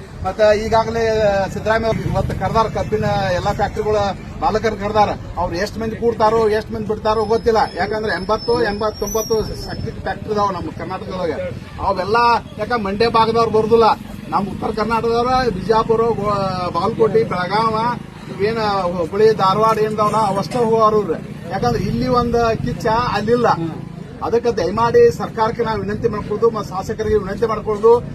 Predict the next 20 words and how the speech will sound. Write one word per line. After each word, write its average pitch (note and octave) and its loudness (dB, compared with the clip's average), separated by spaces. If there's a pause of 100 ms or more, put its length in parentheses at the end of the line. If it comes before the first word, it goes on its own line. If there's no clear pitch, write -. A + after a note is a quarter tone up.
(160)
ಯಾಕಂತಂದ್ರ A#3 -2
ಈ, A3 -2 (220)
ಈಗ F3+ -6 (140)
ಈಗಾಗಲೇ A#3 2
ನಮ್ A#3 -2
ಫ್ಯಾಕ್ಟರಿ A3 -4
ನಿಮ್ G#3+ -8
ತಾಲೂಕದಾಗ G#3+ -2 (140)
ನಮ್ G#3 -6
ಚಾಲೂ A3+ 4
ಐತಿ, D3+ -2 (600)
ಆ, A#3 0 (260)
ಈ G#3 -8
ನಿನ್ನಿಂದ್ರ B3 -2
ಚಾಲೂ A#3+ 2
ಐತಿ, A3 0
ನಿನ್-, G#3 -4
ನಿನ್ನಿತ್ತನ B3+ 2
ಚಾಲೂ A#3+ 4
ಐತಿ. F3+ 2